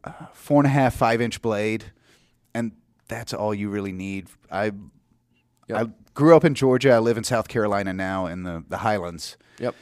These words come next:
Speaker 1: And everything we catch, that's, that's the fillet knife you need.
Speaker 2: Nice.
Speaker 1: Uh,
Speaker 2: Nice. That
Speaker 1: it
Speaker 2: would work really good. We've, we've stepped up our just personal production of, uh, meat birds.
Speaker 1: Yep.
Speaker 2: So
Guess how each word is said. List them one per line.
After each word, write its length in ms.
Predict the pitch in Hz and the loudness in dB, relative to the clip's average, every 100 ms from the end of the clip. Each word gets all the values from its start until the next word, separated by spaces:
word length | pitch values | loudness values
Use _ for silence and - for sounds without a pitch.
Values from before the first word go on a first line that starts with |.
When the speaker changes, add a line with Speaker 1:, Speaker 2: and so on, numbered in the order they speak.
| - - - - - - - _ _ - | -20 -20 -20 -20 -20 -20 -20 _ _ -2
Speaker 1:
And 120 | 131 | 2
everything 460 | 123 156 147 151 139 | 6 6 8 4 4
we 140 | 139 | 2
catch, 640 | 131 143 127 110 - - - | 2 2 4 2 -4 -10 -14
that's, 580 | 117 107 107 - - - - | -4 -2 -2 -4 -10 -12 -4
that's 300 | 123 117 - | -2 -2 -4
the 100 | 117 | -6
fillet 300 | - 107 101 | -4 -4 -2
knife 260 | 98 92 | -4 -6
you 80 | 95 | -8
need. 380 | 90 78 90 - - _ | -8 -10 -10 -14 -16 _
Speaker 2:
Nice. 380 | - - - - - | -20 -20 -20 -20 -16
Speaker 1:
Uh, 120 | 92 | -12
Speaker 2:
Nice. 340 | 87 85 - - - | -10 -12 -16 -14 -4
That 120 | 131 | -2
Speaker 1:
it 40 | |
Speaker 2:
would 100 | 131 | -2
work 240 | 120 127 123 | -2 -4 -4
really 240 | 123 120 | -6 -4
good. 140 | 120 | -6
We've, 200 | 120 123 - _ _ _ - - | -6 -10 -14 _ _ _ -18 -12
we've 160 | 139 | -10
stepped 300 | - 147 143 | 0 0 2
up 180 | 123 120 | -2 0
our 340 | 117 113 110 - _ | 0 0 -2 -8 _
just 280 | - 113 _ | -14 -14 _
personal 360 | - 143 120 113 | -6 -4 -4 -8
production 540 | 117 110 107 - 113 | -6 -6 -6 -10 -10
of, 280 | 107 98 98 | -8 -8 -6
uh, 260 | 92 90 82 | -4 -4 -4
meat 200 | 127 139 | -8 -8
birds. 440 | 101 80 90 - - _ _ | -6 -8 -10 -18 -20 _ _
Speaker 1:
Yep. 160 | 107 - _ | -8 -8 _
Speaker 2:
So 500 | - 131 113 110 104 | -8 -4 -2 -2 -6